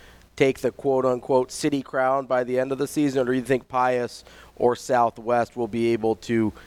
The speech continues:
kind of catch back up to where we expected them to be at the start of the season?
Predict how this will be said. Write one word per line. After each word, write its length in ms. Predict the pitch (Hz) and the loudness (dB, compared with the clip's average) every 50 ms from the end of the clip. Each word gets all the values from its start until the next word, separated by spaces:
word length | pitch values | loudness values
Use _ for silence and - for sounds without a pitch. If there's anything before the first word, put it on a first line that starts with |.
| - - - | -20 -8 2
kind 200 | - 123 123 123 | 4 4 4 4
of 100 | 107 - | 0 0
catch 240 | - 131 123 - - | 0 0 0 0 0
back 240 | 127 117 110 107 - | 0 0 0 0 -2
up 140 | 117 113 - | -4 -4 -4
to 80 | - 117 | -4 0
where 160 | 117 113 113 | 0 0 2
we 160 | 110 120 113 | 2 0 -2
expected 540 | 110 - - - - 117 113 - 117 110 98 | -2 -4 -6 0 2 2 2 2 -2 -2 0
them 160 | 113 107 104 | 0 0 0
to 120 | - - 95 | -2 -6 -2
be 320 | 101 110 107 104 98 92 - - - - - | 0 0 0 0 -2 -4 -6 -12 -20 -20 -2
at 140 | - 107 - | -2 -2 -2
the 80 | - 98 | -2 -4
start 200 | - 107 95 98 | 0 0 2 2
of 60 | 95 | 2
the 60 | 92 | 0
season? 340 | - - 110 101 90 90 85 | -2 -2 -2 -2 -2 -4 -8